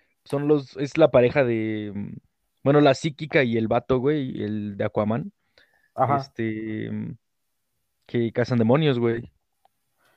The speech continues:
Speaker 2: Sí, pero, eh, ¿qué, qué, qué, qué demonios cazaban o qué pedo? Porque ya, o sea
Speaker 1: Ay, no sé cuál fue el demonio que cazaron en la primera, ya no me acuerdo, güey. Solo me acuerdo que sí está buena, güey.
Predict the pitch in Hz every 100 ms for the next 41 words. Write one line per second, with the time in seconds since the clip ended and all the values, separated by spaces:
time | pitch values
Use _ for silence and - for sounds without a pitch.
0 | _ 185 175 151 139 143 123 151 139 156
1 | - 160 160 156 160 156 143 143 123 107
2 | 123 123 107 104 117 117 107 - 101 117
3 | 135 - 113 82 - 113 139 131 - 143
4 | - 139 127 135 127 120 123 123 110 113
5 | - 113 113 101 104 107 107 120 123 117
6 | 110 - 110 104 101 110 135 131 131 131
7 | 120 110 113 113 101 - -